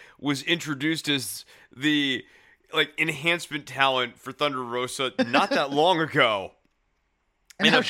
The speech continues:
Speaker 2: the
Speaker 1: build-up for a
Speaker 2: champ.
Speaker 1: match against Hikaru Shida, and now she's the champion, and, like, we're, it's just, it's, it's too soon to be doing this inversion thing right now.
Speaker 2: Yeah, and plus you have an A E W women's title that desperately needs contenders.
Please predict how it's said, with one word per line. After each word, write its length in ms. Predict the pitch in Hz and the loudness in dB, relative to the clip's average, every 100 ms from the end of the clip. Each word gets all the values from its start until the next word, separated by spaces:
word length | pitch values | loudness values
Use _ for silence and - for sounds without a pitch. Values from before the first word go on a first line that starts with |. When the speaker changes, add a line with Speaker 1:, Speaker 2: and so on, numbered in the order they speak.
| 190 | 2
Speaker 2:
the 40 | 202 | 4
Speaker 1:
build-up 180 | 190 | 4
for 100 | - | 4
a 60 | 233 | 4
Speaker 2:
champ. 100 | 175 | 6
Speaker 1:
match 280 | 160 170 175 | 8 6 6
against 400 | 175 160 151 - | 2 2 0 -4
Hikaru 540 | 135 165 160 170 165 139 | -4 -4 2 2 4 0
Shida, 540 | - 180 170 127 123 - - - 202 - | -4 -4 2 4 4 0 -16 -20 -10 -4
and 120 | 175 | 2
now 140 | 190 | 4
she's 220 | 185 175 156 | 2 -6 -8
the 100 | 147 | -8
champion, 580 | - 180 185 180 151 139 | 0 2 2 2 -2 -2
and, 80 | |
like, 180 | 135 139 151 | -2 -4 -4
we're, 220 | 160 170 147 151 _ | -8 -8 -10 -20 _
it's 200 | 170 170 | -14 -12
just, 160 | 226 - | -16 -10
it's, 300 | 202 175 - _ _ _ - - - | -10 -10 -20 _ _ _ -20 -20 -10
it's 220 | 170 - | -10 -8
too 280 | - 233 226 | -6 -6 -6
soon 440 | - 170 185 202 | -6 -4 -4 -4
to 60 | 170 | -6
be 140 | 156 | -6
doing 680 | 127 147 165 165 135 131 123 | -4 -4 -2 -4 -6 -10 -10
this 340 | 151 156 - - | -8 -6 -8 -12
inversion 800 | 151 147 120 139 131 123 117 110 | -10 -8 -6 -4 -4 -8 -10 -14
thing 480 | - 117 95 85 78 | -8 -8 -8 -12 -14
right 240 | 107 110 85 | -4 -4 -4
now. 380 | 101 90 82 _ _ _ _ _ _ _ _ _ _ - | -8 -8 -10 _ _ _ _ _ _ _ _ _ _ 2
Speaker 2:
Yeah, 180 | 226 190 | 2 2
and 100 | 185 | 0
plus 220 | 247 233 | 0 0
you 120 | 226 | 2
have 160 | 202 190 | 2 0
an 100 | 190 | -4
A 60 | |
E 300 | 202 214 190 | -8 -10 -8
W 440 | 175 190 185 180 165 | -2 0 2 0 -2
women's 480 | 147 185 170 165 - | -2 -4 -4 -6 -2
title 380 | 185 180 170 | 0 0 -2
that 260 | 160 156 - | -4 -8 -4
desperately 540 | 208 214 - 175 180 | -4 -4 -6 -8 -6
needs 260 | 175 170 165 | -6 -6 -8
contenders. 760 | 160 156 165 160 147 135 131 | -10 -10 -8 -8 -8 -10 -12